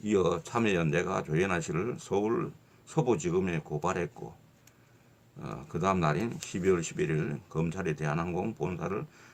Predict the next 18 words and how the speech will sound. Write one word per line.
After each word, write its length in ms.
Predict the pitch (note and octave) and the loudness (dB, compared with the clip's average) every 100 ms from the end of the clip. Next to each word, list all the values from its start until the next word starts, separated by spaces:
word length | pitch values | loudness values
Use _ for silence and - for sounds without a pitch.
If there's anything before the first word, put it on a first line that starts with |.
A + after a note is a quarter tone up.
| - | -16
압수수색하기에 1000 | - A2+ - B2 - A#2+ A2+ D#2+ F#2+ F#2 F#2 | -10 -8 -2 -2 -2 -4 -4 -4 -2 -2 -2
이릅니다. 720 | - - D2 - - D#3 - _ _ _ _ | -4 -6 -6 -8 -12 -16 -18 _ _ _ _
그래서 500 | - E2+ D#2 A2+ - | -4 -4 0 -2 -4
조 340 | - D#2 D#2+ D2+ | -4 -2 0 -2
회장은 520 | D2 D#2 D#2 F2 D#2+ - _ | -4 -2 -2 -4 -8 -16 _
이때 500 | - - D2+ E2+ A2+ - - - - _ | -18 -16 -8 -8 -8 -12 -20 -20 -20 _
"딸을 340 | - E2+ F#2+ F2+ | -4 0 2 0
잘못 420 | D#2 E2 G2+ - | 0 0 0 -2
교육시켜서 760 | E2 E2+ D#2+ - D#2+ D2+ E2 | -2 -2 -2 -6 -4 -4 -6
죄송합니다." 960 | D#2 D2 - D2 D2 D2+ D2+ C#2 - - | -8 -10 -6 -6 -2 -2 -2 -6 -8 -14
이렇게 420 | - C#2+ C#2+ C2+ A#1 - - D2+ - _ _ _ - - _ - C#2 | -8 -8 -8 -10 -12 -14 -14 -16 -16 _ _ _ -20 -20 _ -14 -8
마지막, 560 | C#2+ C2 C#2+ C#2+ D#2 - - | -4 -4 -2 0 -2 -4 -14
에, 60 | - - - - - - - - - F#2+ - - | -14 -14 -16 -20 -20 -18 -18 -18 -20 -18 -18 -10
이야기를 300 | E2+ E2+ D#2+ | -4 -4 -4
하는데 460 | - E2 E2 D2+ D#2 - - - - - - - | -6 -6 -6 -6 -10 -14 -20 -20 -20 -20 -20 -6
과연 280 | C#2 F#2 | -2 -2
이게 300 | F2 F2 E2+ | -2 0 0
진-, 400 | D2+ - G#2+ A2 | 0 -2 0 0